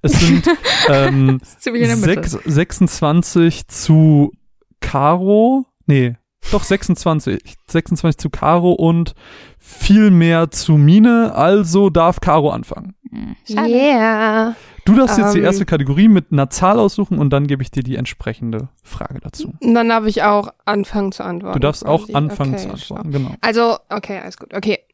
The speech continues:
Speaker 3: ich hätte gerne tierisch gut für drei.
Speaker 1: Tierisch
Speaker 3: Bitte.
Speaker 1: gut, Frage drei. Nenne Tiere ohne Krallen.
Speaker 3: Ähm, Fisch?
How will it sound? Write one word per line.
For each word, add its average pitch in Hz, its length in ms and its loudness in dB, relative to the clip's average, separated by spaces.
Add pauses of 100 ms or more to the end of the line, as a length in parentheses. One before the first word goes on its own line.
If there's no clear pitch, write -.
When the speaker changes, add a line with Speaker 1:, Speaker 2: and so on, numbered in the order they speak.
Speaker 3:
ich 311 160 -2
hätte 302 200 0
gerne 240 460 0
tierisch 277 480 -2
gut 226 240 0
für - 180 -4
drei. 180 460 -6 (300)
Speaker 1:
Tierisch 190 420 2
Speaker 3:
Bitte. 139 220 -2
Speaker 1:
gut, 143 300 0 (180)
Frage 117 720 -6 (160)
drei. 117 400 -4 (760)
Nenne 151 680 2 (240)
Tiere 214 640 4 (100)
ohne 139 380 4
Krallen. 156 640 -6 (500)
Speaker 3:
Ähm, 180 1080 -14 (120)
Fisch? - 880 -12